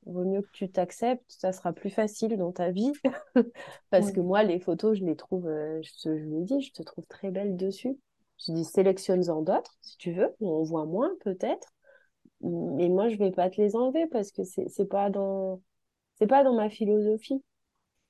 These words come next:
Speaker 2: Ouais,
Speaker 1: C'est
Speaker 2: puis même, de toute manière, enfin, après, sauf si la personne ne re-, ne voit jamais ses clients en vrai, mais il y a bien un moment où
Speaker 1: Ah bah non, c'est, non,
Speaker 2: Ah,
Speaker 1: maintenant,
Speaker 2: tu
Speaker 1: on
Speaker 2: vois,
Speaker 1: a
Speaker 2: c'est un
Speaker 1: compris
Speaker 2: peu
Speaker 1: le
Speaker 2: le,
Speaker 1: terme.
Speaker 2: le truc, euh, Tinder,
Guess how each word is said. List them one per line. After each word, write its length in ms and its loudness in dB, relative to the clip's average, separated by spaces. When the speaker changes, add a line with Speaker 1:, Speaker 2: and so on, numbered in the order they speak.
Speaker 2:
Ouais, 120 8
Speaker 1:
C'est 0 -
Speaker 2:
puis 180 0
même, 360 6
de 100 6
toute 220 -2
manière, 340 4
enfin, 220 0
après, 340 4
sauf 200 2
si 140 0
la 100 6
personne 420 6
ne 80 4
re-, 260 6
ne 120 4
voit 200 4
jamais 340 6
ses 200 2
clients 380 0
en 140 4
vrai, 400 8
mais 100 2
il 60 2
y 40 2
a 100 4
bien 200 10
un 80 6
moment 520 4
où 260 -4
Speaker 1:
Ah 60 -8
bah 140 0
non, 140 0
c'est, 300 -6
non, 380 -10
Speaker 2:
Ah, 100 10
Speaker 1:
maintenant, 0 -
Speaker 2:
tu 140 4
Speaker 1:
on 40 12
Speaker 2:
vois, 60 12
Speaker 1:
a 40 6
Speaker 2:
c'est 80 8
un 200 12
Speaker 1:
compris 80 0
Speaker 2:
peu 100 12
Speaker 1:
le 0 -
Speaker 2:
le, 120 12
Speaker 1:
terme. 220 12
Speaker 2:
le 60 8
truc, 360 2
euh, 260 10
Tinder, 500 10